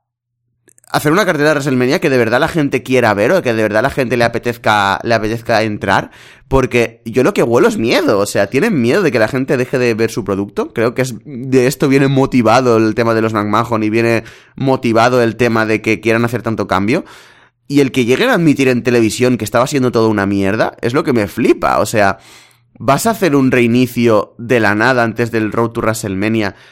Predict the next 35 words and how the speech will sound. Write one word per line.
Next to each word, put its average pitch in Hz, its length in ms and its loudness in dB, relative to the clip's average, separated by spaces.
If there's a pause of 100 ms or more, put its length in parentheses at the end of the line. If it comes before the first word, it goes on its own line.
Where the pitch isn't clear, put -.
(140)
simplemente 143 760 0
porque 117 180 -2
a 120 40 0
la 117 100 0
gente 123 200 -2
no 120 60 2
le 120 60 2
está 120 160 -2
gustando 117 340 0
tu 113 100 -4
producto 113 580 -2 (580)
y 143 100 -2
simplemente 143 680 0
porque 123 440 0
sabes 151 420 0
que 139 120 0
la 127 80 2
misma 127 160 0
dirección 127 340 0
que 117 60 -6
estás 120 260 -6
tomando 117 380 0
no 113 100 0
es 117 100 -2
la 110 100 2
adecuada, 104 520 0
porque 113 220 -2
no 113 80 0
le 113 60 0
interesa 110 340 -4
a - 20 -2
la 95 80 0
gente? 117 460 -8
O - 80 -10
sea, 107 320 0